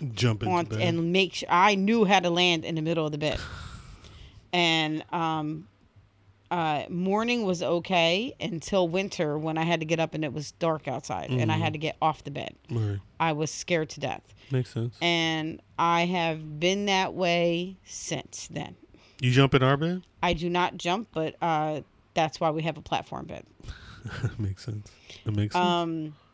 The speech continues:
Speaker 2: I missed the storage option, but yeah.
Speaker 1: Yeah.
Speaker 2: And that, that was why, I don't know if you remember, uh, when we had a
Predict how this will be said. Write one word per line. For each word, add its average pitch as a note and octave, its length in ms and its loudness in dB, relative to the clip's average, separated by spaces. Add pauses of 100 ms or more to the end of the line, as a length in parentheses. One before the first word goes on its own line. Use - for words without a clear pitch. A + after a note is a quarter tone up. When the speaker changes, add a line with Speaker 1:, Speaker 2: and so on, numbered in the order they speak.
(1000)
Speaker 2:
I E3+ 120 0
missed F3 280 -2
the E3 60 -8
storage E3+ 420 -2
option, A#3 460 -2 (140)
but - 160 -4
yeah. D3+ 160 -4 (180)
Speaker 1:
Yeah. A#2 120 4 (180)
Speaker 2:
And F3 180 2
that, F3 200 2 (240)
that F3+ 200 4
was F#3+ 180 -2
why, F3 460 2
I F3 80 0
don't F3 160 -2
know E3+ 60 -2
if F3 120 -4
you E3+ 100 -4
remember, E3+ 360 -4 (160)
uh, D#3+ 480 0 (400)
when F3 180 0
we E3+ 160 2
had F3 480 4
a D#3 280 -2